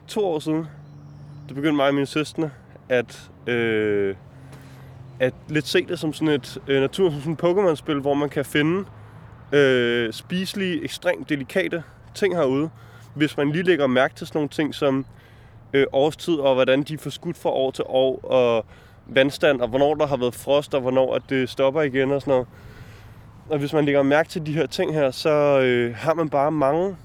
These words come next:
meget større fordele i det der spil, som er at finde de gode ting, og så kan man lave dem til sig selv,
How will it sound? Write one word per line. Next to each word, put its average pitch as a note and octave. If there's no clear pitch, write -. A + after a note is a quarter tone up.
meget D#3+
større C#3+
fordele F3+
i D3
det C#3+
der D3+
spil, F3
som D3+
er C3+
at -
finde F#3
de E3+
gode E3
ting, F#3
og C#3
så E3
kan D#3+
man B2+
lave A2+
dem A2+
til G#2+
sig G2+
selv, F#3